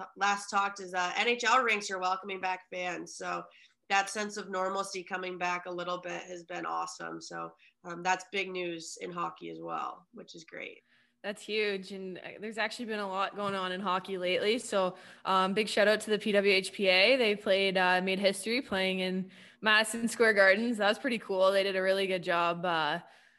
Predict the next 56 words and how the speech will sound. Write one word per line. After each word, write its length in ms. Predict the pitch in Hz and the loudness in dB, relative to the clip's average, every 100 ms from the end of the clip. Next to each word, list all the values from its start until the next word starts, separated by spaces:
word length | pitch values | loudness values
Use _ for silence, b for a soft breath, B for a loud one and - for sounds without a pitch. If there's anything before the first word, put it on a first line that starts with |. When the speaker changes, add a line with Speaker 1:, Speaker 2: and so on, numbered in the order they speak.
| b - | b -4
Speaker 2:
on 120 | 202 | -2
the 80 | 190 | 2
broadcast 600 | 190 190 190 220 196 196 | 6 6 6 4 4 2
and 60 | |
all 60 | 190 | 0
that. 260 | 190 196 | 4 4
It 80 | 196 | 4
was 200 | 185 185 - | 2 0 0
N 100 | 196 | 0
H 180 | 190 | 0
L 100 | 220 | 0
Network 340 | 202 240 - 233 | 2 2 2 2
covered 320 | 262 226 233 | 2 2 2
that, 340 | 214 214 220 | 4 4 4
and 160 | 208 190 | 2 -2
so 140 | 202 | -4
did 100 | 196 185 | -4 -6
Sportsnet. 680 | - 190 196 202 190 180 | -2 -2 -2 -4 -2 -2
So 400 | - 185 175 175 175 214 | -4 -4 -2 -4 -8 -12
it's 180 | 202 - | -12 -4
pretty 180 | 277 | -2
cool. 500 | 339 320 294 277 277 220 | 0 4 6 8 4 -2
Doesn't 220 | 220 240 | -4 -2
matter 240 | 262 262 262 | 4 4 4
what 160 | 254 | 2
kind 180 | 262 262 | 2 0
of 60 | 254 | 2
hockey 320 | 240 247 240 | 0 0 -2
it 60 | 240 | 0
is, 460 | 240 240 226 - _ - | 0 -2 -4 -14 _ -10
turning 280 | 233 254 | -4 0
it 100 | 247 | 2
on 280 | 247 240 254 | 4 4 4
and 80 | 233 | 0
it's 120 | 220 | -4
women, 480 | 208 226 254 277 269 - | -4 -2 0 -2 -6 -6
women 320 | 233 247 247 | -4 -2 -2
playing. 380 | 220 226 247 247 | -2 0 0 0
That's, 280 | 226 226 | -2 -2
uh, 320 | 233 214 202 214 B B B - | 0 2 2 -2 B B B -10
that's 140 | 220 | -8
pretty 160 | - 254 | -6 -6
cool 180 | 247 226 | -4 -4
to 80 | 220 | -6
see. 320 | - 185 185 | -4 -4 -4
So 260 | 190 190 | -4 -4
props 380 | 185 214 208 240 | -4 -2 -2 -4
to 80 | 226 | -4
them. 360 | 190 196 220 196 | -2 -2 -2 -6
It 40 | |
was 100 | 196 | -8
a, 140 | 196 185 | -10 -8
a 80 | 202 | -6
big 240 | 185 208 202 | -4 -6 -6
success, 600 | 214 - 185 202 220 - | -12 -6 -4 -4 -6 -12
and, 260 | 185 180 | -8 -8